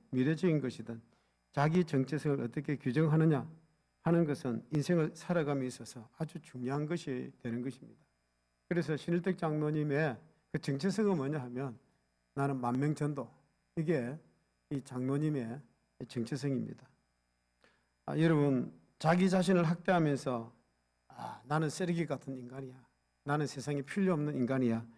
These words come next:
이렇게 평가하고 살아가는 사람, 그 사람 인생이 어떻게 전개될까요? 어, 여러분, 이런 것이 바로 그 인생을 결정적으로 지배하는 것이 되는 것입니다. 예, 간혹 우리는 이런 말을 듣습니다. "올라가지 못할 나무는 쳐다보지도 마라."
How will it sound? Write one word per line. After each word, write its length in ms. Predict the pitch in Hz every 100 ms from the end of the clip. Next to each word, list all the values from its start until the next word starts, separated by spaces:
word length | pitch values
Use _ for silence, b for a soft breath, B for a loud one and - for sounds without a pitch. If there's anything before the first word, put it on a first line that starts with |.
| b b b b
이렇게 220 | 220 226 208
평가하고 500 | - 226 220 175 170
살아가는 460 | 190 208 175 156
사람, 360 | 151 139 131 123 -
그 100 | 143
사람 240 | 143 180
인생이 260 | 147 135 156
어떻게 300 | 117 151 156
전개될까요? 640 | 151 123 123 120 117 117 120 _ _ _ _ _ _ _ _ _ _ _ _ _ _ _ _ _
어, 180 | 131 123
여러분, 260 | 139 165 160
이런 220 | 190 220
것이 240 | 202 185 180
바로 260 | 139 151
그 140 | 143 156
인생을 320 | 147 151 143
결정적으로 640 | 170 196 202 196 170 139
지배하는 560 | 131 - 190 190 156 143
것이 240 | 131 -
되는 260 | 117 117 123
것입니다. 420 | 131 - 127 - _ _ _ _ _ _ _ _ _
예, 60 | 160
간혹 280 | 151 151 185
우리는 260 | 170 190 180
이런 220 | 208 233
말을 220 | 190 143
듣습니다. 580 | 127 120 143 139 131 117
"올라가지 680 | - 196 151 147 147 139 135
못할 360 | 123 127 131 123
나무는 380 | 120 127 131
쳐다보지도 540 | 120 196 175 123 123 123
마라." 380 | 117 127 120